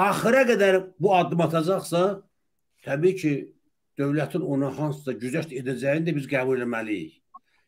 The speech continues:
Əsas cinayətkarların otağı çıxması üçün adam addımlar atır. İndi ona imkan verəcəklərmiş ki, gəlsin məhkəmədə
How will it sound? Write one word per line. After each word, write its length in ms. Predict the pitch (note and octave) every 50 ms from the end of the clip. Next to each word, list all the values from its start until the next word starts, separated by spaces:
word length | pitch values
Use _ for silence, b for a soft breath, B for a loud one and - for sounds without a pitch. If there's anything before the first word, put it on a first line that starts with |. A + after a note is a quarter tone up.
| _ _ -
Əsas 340 | - - - A#3+ A3+ F3 - -
cinayətkarların 880 | E3 D#3 D#3+ D3+ C#3+ C#3 - - D3 C#3 C3+ C3+ C3+ C3+ C3+ B2 - - _ _ _ _ _
otağı 420 | - C#3+ D3 - E3 D#3 D#3 E3 D#3+
çıxması 400 | - - C#3+ C#3+ C#3+ C#3 - D#3+
üçün 480 | D3+ A#2+ C#3 D#3 F3 G3 F#3+ - _ _ _ _ _ _ -
adam 340 | - E3 D3+ G#3 A#3 A3 G3
addımlar 420 | F#3 F#3 C#3+ F#3+ F#3+ G3+ A3 G#3
atır. 400 | D#3+ B2 - - E2 D2 - _ _ _ _ - _ _ _ _ _ _ _ _ _ _ _ _ _ _ _ _ _ -
İndi 200 | - D3 D#3 F3+
ona 340 | - - E3 F3 G3+ A3 G#3
imkan 460 | G3+ G3+ G3 F#3+ - F3+ G#3+ G#3 G3
verəcəklərmiş 720 | G3 G3+ G#3 G3 B3+ C#4 C4+ C4 C4+ C4 B3 A3+ G#3 F#3+
ki, 80 | - G3+
gəlsin 260 | F#3 F3 - G3+ G3 F#3
məhkəmədə 520 | F#3 F3 D#3+ - - D#3+ F#3 F3+ F3+ F#3+